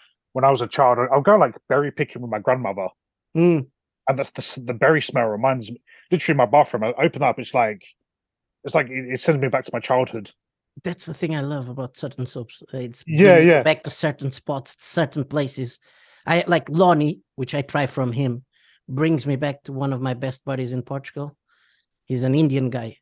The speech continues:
Speaker 2: So the scent that I got there remind me of going up to his house. In Westman, o-,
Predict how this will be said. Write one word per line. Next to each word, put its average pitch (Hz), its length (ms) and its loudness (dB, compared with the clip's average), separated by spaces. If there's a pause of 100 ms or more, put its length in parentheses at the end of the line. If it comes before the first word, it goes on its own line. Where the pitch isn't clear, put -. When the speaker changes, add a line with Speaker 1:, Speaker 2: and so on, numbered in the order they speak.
Speaker 2:
So 135 320 -8 (920)
the 143 120 -6
scent 180 560 0
that 156 120 0
I 143 100 -2
got 151 260 -6
there 151 180 -2
remind 135 480 0
me 117 260 -8 (360)
of 123 120 -8
going 123 300 -4
up 123 140 -12
to 113 80 -10
his 107 180 -8
house. 107 420 -18 (480)
In 147 200 -4
Westman, 156 600 -2 (960)
o-, - 60 -6